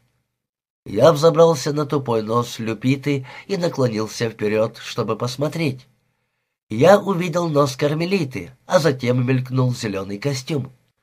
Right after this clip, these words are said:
Лодочник сделал последний решающий толчок шестом. Мы обогнали несколько лодок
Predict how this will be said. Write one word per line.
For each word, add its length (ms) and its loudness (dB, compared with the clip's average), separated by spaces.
Лодочник 760 4
сделал 520 2
последний 680 2
решающий 680 2
толчок 540 -2
шестом. 600 0
Мы 240 0
обогнали 640 4
несколько 500 -4
лодок 440 2